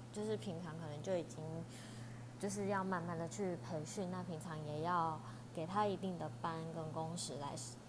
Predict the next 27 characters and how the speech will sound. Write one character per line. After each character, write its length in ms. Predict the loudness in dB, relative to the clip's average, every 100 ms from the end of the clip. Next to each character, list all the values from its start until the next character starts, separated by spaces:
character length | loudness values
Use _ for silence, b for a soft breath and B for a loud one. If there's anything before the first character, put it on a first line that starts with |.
| -8 -4
来 280 | -2 -2 -2
上 280 | 0 0 0
班， 140 | -2 -2 -4 -6 -6
然 80 | -4
后 140 | 0 2 0 -2 -8 -4
一 60 |
定 160 | 0 0
的 140 | 0
薪 240 | 0 0 -2 -2
水 220 | 0 -2 -2
这 60 | -4
样 80 | -4 -4
子。 140 | -4 -6 -6 B B B B -8 -8 -8 -10 -8 -6 -6 B B B 0
那 140 | 4
我 120 | 6
们 200 | 6 4
之 180 | 4 4
前 200 | 4 2
其 180 | 2 2
实 180 | 2 2
有 180 | 2
请 240 | 2 0 -2
一 140 | 2
个 120 | 2
小 260 | 2 0 -2
帮 120 | -4 -4 -4
手， 180 | -4